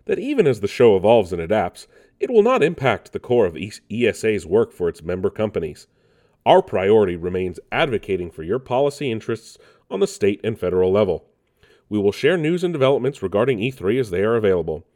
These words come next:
If you have questions in the meantime, feel free to reach out to me. Thank you for your ongoing support." Unquote.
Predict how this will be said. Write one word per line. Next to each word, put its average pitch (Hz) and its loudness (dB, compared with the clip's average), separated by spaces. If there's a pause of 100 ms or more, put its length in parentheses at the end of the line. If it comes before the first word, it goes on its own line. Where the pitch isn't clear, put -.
(320)
If - -6
you 123 -2
have 185 0
questions 156 -6
in 165 -6
the 190 -2
meantime, 120 -4 (300)
feel 180 -2
free 147 -6
to 139 -6
reach 135 -6
out 120 -2
to 139 -4
me. 98 -2 (260)
Thank 160 -2
you 113 -4
for 107 -2
your 101 0
ongoing 87 -4
support." 85 -2 (1300)
Unquote. 85 -6